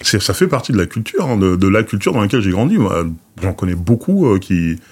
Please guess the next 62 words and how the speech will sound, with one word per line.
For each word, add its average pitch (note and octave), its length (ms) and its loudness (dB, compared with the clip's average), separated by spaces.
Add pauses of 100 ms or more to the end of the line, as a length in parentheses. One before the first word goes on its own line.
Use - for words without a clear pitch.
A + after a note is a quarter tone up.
(220)
qui - 80 -10
étaient - 120 -2
à G2 60 2
fond G#2+ 240 -2
dedans, E3 400 0
hein, G#2+ 40 0
au F#2 100 2
centre G2+ 180 0
de G2 60 2
formation, F#2+ 500 0
tous C3 200 -2
pareil. C#3+ 380 -2 (280)
D'ailleurs, A#2+ 160 2
j'en A2+ 120 2
ai G#2 80 4
mis B2+ 240 4
un C3+ 160 2
là G#2 120 0
récemment G#2 400 0
qui - 60 -2
s'appelle F2+ 200 -2
Nando F2+ 240 0
De E2 100 -2
Colo. E3 360 2 (600)
Euh, F2 220 2
je G2+ 100 4
l'ai A2+ 120 6
mis, C#3 200 6
euh, A2+ 100 6
je G2 100 2
l'ai G#2+ 60 4
mis B2 120 6
au G#2+ 80 4
manga, G2+ 420 2
il F2+ 100 -2
s'éclate, D#3 420 0
là, G2+ 100 2
je F2+ 80 -4
l'ai G2+ 80 2
revu G#2+ 380 2
à F2+ 80 0
Gravelines, B2 420 2
et G#2 80 0
il F2 60 0
m'a F2 100 -2
dit, « A2 140 -2
Ah, C#3+ 100 0
cette - 120 -8
fois-ci, C3 260 -2
j'ai C3+ 80 2
acheté B2+ 180 -2
cette B2 180 -2
collection. » F#3 480 0 (520)
Je G2+ 40 -4
dis, « F#2+ 40 -4
Ah, F#2 40 -8
c'est A2 140 0
cool, C3+ 220 2
ça G#2+ 100 0
me F2+ 60 -2
fait G2 120 -2
plaisir. » B2 420 2